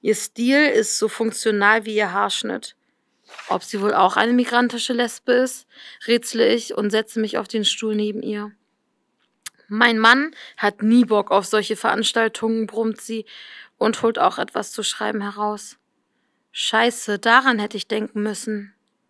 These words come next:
„Kann ich vielleicht ein Blatt aus deinem Blog?“, frage ich und spüre, wie mein Gesicht zu glühen beginnt. Wortlos reißt sie mir vier Seiten raus und holt einen weiteren Werbekugelschreiber aus ihrer Handtasche.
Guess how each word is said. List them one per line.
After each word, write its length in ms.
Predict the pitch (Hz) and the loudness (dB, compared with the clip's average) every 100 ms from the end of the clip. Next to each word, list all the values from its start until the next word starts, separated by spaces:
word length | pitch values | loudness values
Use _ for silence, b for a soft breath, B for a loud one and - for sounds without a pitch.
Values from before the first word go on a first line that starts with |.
| _ _ _ _ _ _ | _ _ _ _ _ _
„Kann 200 | - 202 | -10 -2
ich 140 | 233 220 | -2 0
vielleicht 240 | 233 220 | -2 -2
ein 180 | - 196 | -4 -6
Blatt 260 | 196 - - | -2 -2 0
aus 160 | 247 | -4
deinem 220 | - 208 | -2 -4
Blog?“, 440 | 185 190 220 262 - B B B | -4 0 0 0 -16 B B B
frage 420 | _ - 226 226 240 | _ -2 0 2 0
ich 140 | 214 | 0
und 140 | 220 | -2
spüre, 500 | - - 226 226 226 | -4 -6 -4 -2 -2
wie 80 | 202 | -2
mein 220 | 208 208 | -2 -2
Gesicht 340 | 202 190 208 - | -2 -4 -6 -6
zu 160 | 220 | -8
glühen 340 | 196 196 226 220 | -6 0 2 4
beginnt. 540 | 202 202 202 208 - _ b b b b b b b _ | 0 -2 -4 -4 -10 _ b b b b b b b _
Wortlos 680 | 220 269 269 262 269 - - _ B B B B | 8 8 8 2 2 0 -12 _ B B B B
reißt 380 | 226 240 247 - | 4 4 4 -4
sie 100 | 233 | 0
mir 280 | 226 220 214 | 2 2 2
vier 260 | - 254 | 0 0
Seiten 320 | 233 214 220 214 | 4 4 4 0
raus 320 | 208 208 - | -2 -2 -2
und 140 | 208 | -2
holt 160 | 214 226 | 0 0
einen 180 | 214 208 | 0 2
weiteren 400 | 196 202 208 202 | -2 -2 -6 -4
Werbekugelschreiber 960 | 180 - - 214 220 233 - 226 220 | -4 -4 -8 -8 -4 -4 -2 -2 -2
aus 140 | 208 - | -4 -6
ihrer 260 | - 196 | -6 -6
Handtasche. 640 | 208 226 226 220 - 240 | -6 -6 -8 -8 -6 -6